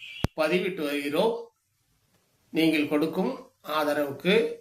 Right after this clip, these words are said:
மிக்க நன்றி. இன்று நாம் பார்க்கவிருக்கின்ற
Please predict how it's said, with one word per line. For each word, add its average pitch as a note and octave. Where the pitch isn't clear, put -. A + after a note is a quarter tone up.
மிக்க D3
நன்றி. C#3
இன்று F#3+
நாம் F#3+
பார்க்கவிருக்கின்ற D3